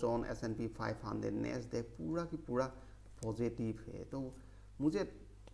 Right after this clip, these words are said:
लगता है थोड़ा जो lower point है वहाँ से bounce हो सकता है। तो देखेंगे supporting level है क्या नहीं, और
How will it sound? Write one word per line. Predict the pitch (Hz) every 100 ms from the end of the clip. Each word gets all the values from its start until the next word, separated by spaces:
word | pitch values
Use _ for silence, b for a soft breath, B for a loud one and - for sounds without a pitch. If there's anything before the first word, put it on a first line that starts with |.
| - -
लगता | 107 101 - 190
है | 175 160
थोड़ा | 135 139 - - -
जो | - 120
lower | 113 110 113 123 120
point | 127
है | 160
वहाँ | 139 113
से | 117 107 98
bounce | 113 113 110
हो | 107
सकता | - - -
है। |
तो | - -
देखेंगे | 120 127 185 196
supporting | - 139 - 151 156 151
level | 117 113 127
है | 120
क्या | 107 120
नहीं, | 120 123 127
और | 120 113 117 113